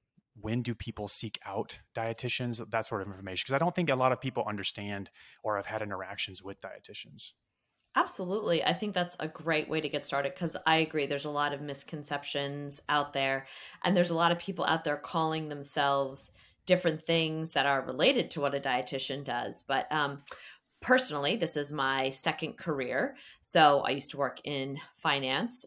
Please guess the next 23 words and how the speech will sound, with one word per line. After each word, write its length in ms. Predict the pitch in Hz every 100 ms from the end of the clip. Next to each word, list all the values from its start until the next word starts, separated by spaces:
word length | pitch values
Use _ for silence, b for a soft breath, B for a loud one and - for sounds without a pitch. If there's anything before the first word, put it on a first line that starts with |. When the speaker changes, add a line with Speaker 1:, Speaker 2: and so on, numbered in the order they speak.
| -
Speaker 2:
um, 420 | 160 151 147 147
and 240 | - 143 143
then 140 | 135
I 120 | 131
totally 440 | 127 - 220 240 247
switched 420 | 247 233 226 -
gears, 400 | 208 202 202 196
went 220 | 156 123
back 200 | 139 139
to 100 | -
school, 560 | 151 - 151 131 170 247 B B B
and 120 | 160
I 40 |
got 200 | 156 -
my 100 | -
master's 500 | 139 135 127 - 135
in 120 | 143 135
nutrition 480 | 131 - 131 -
education. 840 | 135 - - 151 151 156 151 151 -
I 40 | 156
completed 520 | - 139 - 151 139
a 60 | 131
dietetic 680 | 131 127 131 135 - 127